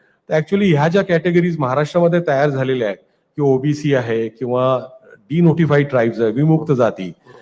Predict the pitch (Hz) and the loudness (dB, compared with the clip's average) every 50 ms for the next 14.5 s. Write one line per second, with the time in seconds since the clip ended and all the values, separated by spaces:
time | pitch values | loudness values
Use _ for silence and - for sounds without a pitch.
0 | - _ _ _ - - 160 180 180 180 190 190 185 180 185 185 160 139 127 117 | -20 _ _ _ -4 0 2 2 4 4 6 6 6 4 4 4 2 2 2 2
1 | 110 104 101 - - 143 147 156 143 131 127 - - 160 139 123 127 117 113 104 | 2 0 -2 -2 0 2 2 2 2 0 -2 0 2 2 2 4 4 2 2 2
2 | 95 - 90 85 80 _ _ _ _ _ _ _ _ _ _ - 151 147 160 165 | 0 -2 -8 -14 -16 _ _ _ _ _ _ _ _ _ _ -4 0 2 4 4
3 | 165 170 170 165 151 147 143 143 143 143 139 135 135 135 127 127 135 160 139 120 | 4 4 4 2 0 0 0 0 0 2 2 2 2 2 2 0 -2 -6 -6 -4
4 | 123 143 170 185 180 202 196 196 - 156 139 143 156 147 143 147 147 185 185 180 | -2 -2 0 2 2 2 2 2 0 -2 -2 0 0 0 0 0 0 0 0 0
5 | 180 151 135 135 143 165 180 170 - - - 143 123 - 151 180 196 190 185 151 | 0 0 0 2 2 2 0 0 -4 -6 -6 -6 -4 0 2 2 2 2 2 0
6 | 139 151 147 147 147 143 165 170 170 - - _ _ _ _ _ _ - 131 123 | 0 0 2 2 2 2 2 -2 -4 -6 -14 _ _ _ _ _ _ -10 -4 -2
7 | 127 135 131 123 127 131 139 151 - 135 139 135 - - 131 123 123 123 120 120 | -2 -2 -2 -2 0 0 2 2 0 0 -4 -6 -6 -4 -4 -2 -2 -2 -2 -4
8 | 117 - _ - 110 120 123 - - 160 160 160 160 147 143 147 - 143 135 139 | -6 -8 _ -10 -6 -6 -6 -2 0 0 0 2 2 2 2 0 0 0 0 2
9 | 151 160 139 139 123 - 113 131 165 - _ - - 127 - - 185 180 - - | 2 2 2 2 0 0 -2 -4 -4 -6 _ -8 -8 -6 -2 -2 -4 -4 -4 -4
10 | 202 - 131 - - 165 165 175 170 170 175 160 135 127 143 143 143 151 147 - | -2 -2 -2 -2 -4 -2 0 2 2 4 4 2 2 0 -2 -4 -4 -4 -4 0
11 | 160 143 127 120 - _ _ _ _ _ _ _ _ - 143 147 131 127 123 - | 0 0 0 -2 -6 _ _ _ _ _ _ _ _ -6 -4 0 0 0 0 2
12 | - 147 139 135 123 135 135 160 156 151 127 120 - 131 123 135 139 175 190 170 | 0 0 0 0 -2 -2 -2 -2 0 0 0 0 -2 -4 -4 -4 -4 -4 -4 -4
13 | - - 170 170 170 180 170 175 208 196 175 156 139 - 160 131 - 135 120 113 | -2 -2 -2 -2 0 -2 -2 0 0 2 2 2 2 2 -2 -2 0 0 -2 -2
14 | - - 104 90 87 87 87 85 - 85 | -2 -4 -8 -8 -8 -8 -10 -12 -12 -18